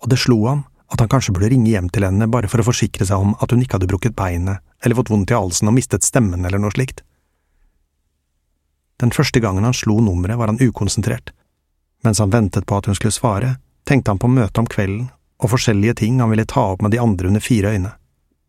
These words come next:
Han ville be Arelius slutte å kritisere de politiske meningene hans overfor mor Ester,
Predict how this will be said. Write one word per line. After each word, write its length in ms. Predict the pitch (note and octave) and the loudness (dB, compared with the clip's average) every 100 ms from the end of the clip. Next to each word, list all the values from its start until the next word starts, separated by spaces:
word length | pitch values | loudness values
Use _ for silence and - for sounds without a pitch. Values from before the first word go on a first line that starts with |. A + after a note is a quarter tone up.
| _ - | _ -2
Han 120 | A#2+ | 0
ville 160 | B2 A#2 | 2 2
be 160 | A#2+ C3 | 0 2
Arelius 640 | C3 G#2+ F#2+ G2+ D3 - | 2 2 0 0 -2 -6
slutte 420 | - D#3+ C3 - | -4 -2 -2 -2
å 60 | G#2+ | 0
kritisere 480 | A#2 C#3+ C3 G2+ F#2+ | 0 0 0 0 -2
de 120 | G2+ | -2
politiske 420 | - G#2 - - | 0 0 0 0
meningene 400 | B2+ A#2 F#2 F2+ | 2 2 0 0
hans 200 | G2+ A#2 C#3+ | 0 0 0
overfor 320 | A2 B2 A2+ | 2 2 2
mor 160 | G#2+ G#2+ | 2 0
Ester, 300 | - C3+ | -2 -4